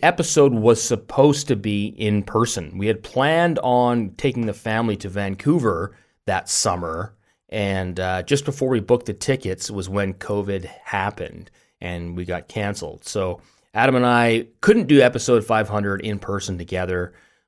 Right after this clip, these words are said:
which was kind of unfortunate, uh, but oh well, that's life.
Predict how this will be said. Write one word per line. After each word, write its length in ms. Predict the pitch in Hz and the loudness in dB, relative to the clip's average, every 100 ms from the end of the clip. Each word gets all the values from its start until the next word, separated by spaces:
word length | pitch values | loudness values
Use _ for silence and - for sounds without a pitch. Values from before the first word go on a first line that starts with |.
| - | -12
which 180 | 85 | -10
was 140 | 92 - | -10 -10
kind 180 | 92 90 | -8 -6
of 60 | |
unfortunate, 840 | 85 85 - 202 202 185 170 - - _ _ _ _ | -6 -6 4 4 4 4 2 2 -8 _ _ _ _
uh, 600 | - 107 110 107 104 104 | -4 0 2 2 2 0
but 220 | 107 104 - | -2 -4 0
oh 140 | 113 | 0
well, 260 | 104 90 95 | 0 0 -2
that's 360 | 95 87 - | -2 -4 -6
life. 560 | 85 85 87 76 - _ | -10 -6 -6 -8 -14 _